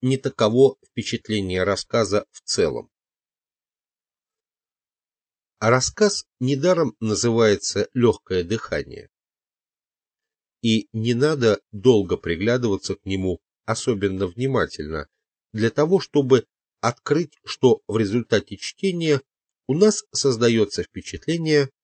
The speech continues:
которое никак нельзя охарактеризовать иначе, как сказать, что оно является полной противоположностью тому впечатлению, которое дают события, взятые сами по себе.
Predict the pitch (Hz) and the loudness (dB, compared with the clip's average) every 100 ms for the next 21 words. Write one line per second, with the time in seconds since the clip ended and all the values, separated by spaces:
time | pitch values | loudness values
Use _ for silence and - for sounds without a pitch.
0 | _ _ _ _ - 127 - 220 190 139 | _ _ _ _ -6 -4 0 2 2 0
1 | 120 117 - 160 - 101 92 127 127 _ | -4 -4 -4 -4 -4 -6 0 0 0 _
2 | _ - - 95 - 101 90 101 104 101 | _ -8 -4 -4 -4 -4 0 0 2 0
3 | - _ 107 98 143 151 139 - _ _ | -2 _ -6 -2 -2 -2 -2 -4 _ _
4 | _ _ - 147 - - - 143 180 - | _ _ -4 -4 -4 -6 -2 0 -2 -4
5 | - 117 113 127 131 _ _ - 120 123 | 0 2 4 2 0 _ _ -6 -2 2
6 | 123 117 - 117 - 180 175 160 - 117 | 2 0 -4 -6 0 2 2 -2 -4 -4
7 | - 101 - 101 131 131 127 - - 117 | -4 -4 0 2 2 0 -4 -6 -2 -2
8 | - _ _ _ - 113 107 92 - - | -2 _ _ _ -2 0 0 -4 -10 -16
9 | - 139 175 170 151 - _ _ _ - | -10 -6 -4 -2 -4 -6 _ _ _ -4
10 | 151 214 196 160 - 104 113 156 - 113 | 0 4 4 2 -2 0 0 -2 -4 -4
11 | 98 113 - 120 113 98 _ _ _ - | -2 -4 -4 -2 -2 -2 _ _ _ -10
12 | 101 107 104 - 101 92 - _ - - | -2 0 0 -2 -4 -4 -10 _ -8 -4
13 | 113 87 - 101 - 123 131 | -4 -4 -10 -10 -8 -6 -8